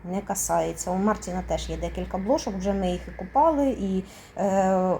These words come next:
ошейники вдівати, їм це не допомагає, обробити її, е, каплями від блох я також не можу, тому що Мартін постійно її вилизує. Він себе постійно все життя вилизує і вдень, і вночі.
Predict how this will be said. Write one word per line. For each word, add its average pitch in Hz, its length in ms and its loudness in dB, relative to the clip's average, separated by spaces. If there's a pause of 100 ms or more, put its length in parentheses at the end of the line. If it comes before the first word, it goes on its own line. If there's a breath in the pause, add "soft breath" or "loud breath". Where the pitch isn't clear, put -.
ошейники 233 680 4
вдівати, 196 540 -2
їм 190 300 2
це 180 180 -4
не 180 120 0
допомагає, 190 720 0
обробити 208 640 0
її, 202 560 4 (720)
е, 190 360 2
каплями 185 420 0
від 180 200 -4
блох 208 200 -4
я 185 60 -4
також 190 320 -10
не 202 60 -4
можу, 226 220 2
тому 190 220 -4
що 185 120 -8
Мартін 202 360 -2
постійно 196 380 -2
її 185 240 0
вилизує. 170 480 -2
Він 180 140 -2
себе 202 220 -2
постійно 196 460 -2
все 180 180 -4
життя 180 280 -2
вилизує 175 540 -2
і 170 80 -6
вдень, 175 220 -2
і 175 60 -4
вночі. 170 420 -8